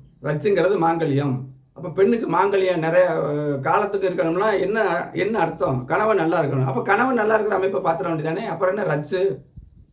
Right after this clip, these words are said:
ரச்சு பொறுத்த இருக்கிற இடத்துல எத்தனை, அஹ், கைம்பெண் இருக்கா தெரியுமா? ஜாதகத்தை காட்டவா? குருஜி ஐயா அப்போ மாநாட்டுல கூட பேச வச்சிருக்காரு.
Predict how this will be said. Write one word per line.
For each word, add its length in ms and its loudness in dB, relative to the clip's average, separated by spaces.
ரச்சு 320 0
பொறுத்த 220 2
இருக்கிற 240 0
இடத்துல 180 0
எத்தனை, 280 0
அஹ், 280 -2
கைம்பெண் 380 4
இருக்கா 240 0
தெரியுமா? 340 0
ஜாதகத்தை 400 2
காட்டவா? 360 -2
குருஜி 240 4
ஐயா 180 6
அப்போ 340 2
மாநாட்டுல 420 0
கூட 140 2
பேச 240 0
வச்சிருக்காரு. 500 -2